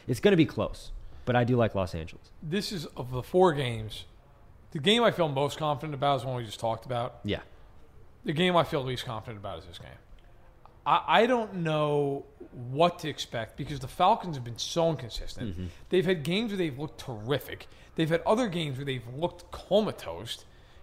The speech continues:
Speaker 2: You mentioned it, Matt Ryan, you know, after an M V P year, you just never know what you're getting. Now, the funny thing is,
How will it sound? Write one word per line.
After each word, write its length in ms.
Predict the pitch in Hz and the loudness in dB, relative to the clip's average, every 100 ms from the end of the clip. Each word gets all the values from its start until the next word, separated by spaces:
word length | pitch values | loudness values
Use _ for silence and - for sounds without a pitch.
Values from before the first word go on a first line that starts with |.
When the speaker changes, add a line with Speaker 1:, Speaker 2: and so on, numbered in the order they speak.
| - | -6
Speaker 2:
You 160 | 180 214 | -2 0
mentioned 400 | 185 131 165 160 | 0 -2 -4 -4
it, 100 | 185 | -2
Matt 280 | 151 190 | 0 0
Ryan, 360 | 143 147 190 196 - - | 0 0 -2 -6 -12 -14
you 80 | 151 | -8
know, 60 | |
after 400 | 165 156 170 175 | -4 0 0 0
an 60 | 165 | -2
M 100 | 196 | -2
V 120 | 180 | -4
P 160 | - 160 | -8 -8
year, 200 | 151 208 | -6 -6
you 180 | 147 | -6
just 200 | 147 156 | -8 -6
never 340 | 135 147 175 202 | -2 2 2 2
know 100 | 185 | -2
what 100 | 185 | -2
you're 100 | 147 | -2
getting. 260 | 175 165 | -2 -2
Now, 80 | 135 | -2
the 80 | 135 | -6
funny 220 | - 269 | -2 -2
thing 180 | 254 123 | -2 -6
is, 280 | 101 101 | -8 -10